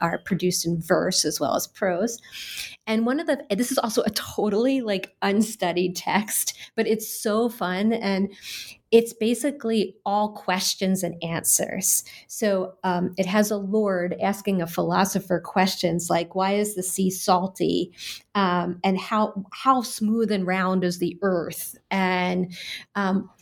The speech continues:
why do clouds get dark when it's raining? Like, you know, uh, and, and all of these questions are phrased in the way that, um, the text thinks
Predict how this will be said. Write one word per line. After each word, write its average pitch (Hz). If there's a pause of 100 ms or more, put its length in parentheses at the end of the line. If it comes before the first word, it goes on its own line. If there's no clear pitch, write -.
(200)
why 233
do 214
clouds 196
get 185
dark 190
when 180
it's 175
raining? 180
Like, 190 (360)
you 233
know, 247
uh, -
and, 220 (120)
and 220
all 254
of 302
these 285
questions 220
are 180
phrased 226
in 196
the 185
way 180
that, 170 (420)
um, 180 (1700)
the 208
text -
thinks 208